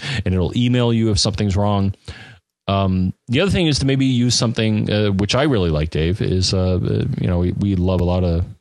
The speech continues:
you know, the utilities guys make, but ProSoft makes something called Drive Genius, and it has a sub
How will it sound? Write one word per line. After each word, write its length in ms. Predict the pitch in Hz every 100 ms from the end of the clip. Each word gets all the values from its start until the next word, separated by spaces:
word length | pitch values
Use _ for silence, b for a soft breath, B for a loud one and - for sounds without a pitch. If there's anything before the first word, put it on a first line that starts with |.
| _ -
you 120 | 87
know, 140 | 78
the 260 | 82 85 87 -
utilities 560 | 85 - 80 78 82
guys 240 | - 82 87
make, 200 | 92 -
but 180 | 113
ProSoft 520 | - 202 208 - 92 98
makes 200 | 95 -
something 300 | 101 110 104
called 360 | 107 107 104 B B 110 -
Drive 280 | 120 127
Genius, 440 | 104 135 127 90 -
and 120 | 98
it 40 |
has 280 | 95 117 110
a 160 | 113 107
sub 580 | - - 127 135 123